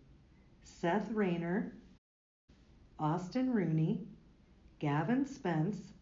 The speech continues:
Samantha Tracy, Daniel Westcott, and Rachel White.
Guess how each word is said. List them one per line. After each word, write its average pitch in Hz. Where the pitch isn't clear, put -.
Samantha 165
Tracy, 160
Daniel 185
Westcott, 180
and 185
Rachel 147
White. 143